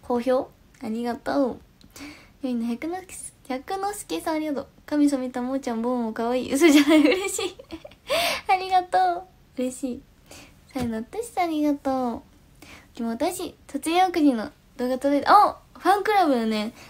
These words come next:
時に撮ったんよ。ファンミーティングか。下も、今日もずっ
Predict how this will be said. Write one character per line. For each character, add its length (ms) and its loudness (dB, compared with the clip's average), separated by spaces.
時 260 -2
に 80 -2
撮 100 -2
っ 20 -2
た 160 -8
ん 140 -8
よ。 80 -18
フ 100 -16
ァ 100 -2
ン 60 2
ミ 120 2
ー 40 -6
テ 100 -10
ィ 40 -8
ン 20 -8
グ 80 -12
か。 160 -14
下 160 -10
も、 240 -4
今 140 -8
日 40 -6
も 240 -6
ず 140 -20
っ 20 -20